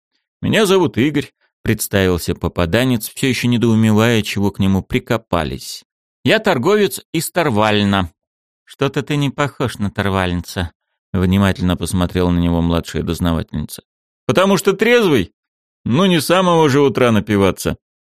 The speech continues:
Десятник и сидевший на лавке вояка громко расхохотались. И даже женщина улыбнулась, правда, совсем скупо, одним только краешком губ. "Э, нет, не этим". Дознавательница вновь приняла бесстрастный вид.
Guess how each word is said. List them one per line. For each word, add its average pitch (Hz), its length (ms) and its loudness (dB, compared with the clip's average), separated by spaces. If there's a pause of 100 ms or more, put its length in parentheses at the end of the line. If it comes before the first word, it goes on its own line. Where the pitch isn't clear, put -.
(240)
Десятник 92 720 -2
и 90 80 -2
сидевший 87 560 -2
на 82 160 2
лавке 82 340 -2
вояка 110 560 0
громко 90 480 -2
расхохотались. - 1080 -8 (480)
И 139 80 -2
даже 147 260 2
женщина 98 540 2
улыбнулась, 87 640 0 (280)
правда, 98 300 -4
совсем 92 400 -4
скупо, 82 540 -4 (340)
одним 92 380 -2
только 85 340 -4
краешком 82 640 -2
губ. 80 260 -8 (280)
"Э, 98 360 -10 (100)
нет, 123 460 -2
не 120 260 2
этим". 104 320 -4 (400)
Дознавательница 104 880 2
вновь 101 400 0
приняла 90 420 0
бесстрастный 87 840 -2
вид. 80 220 -4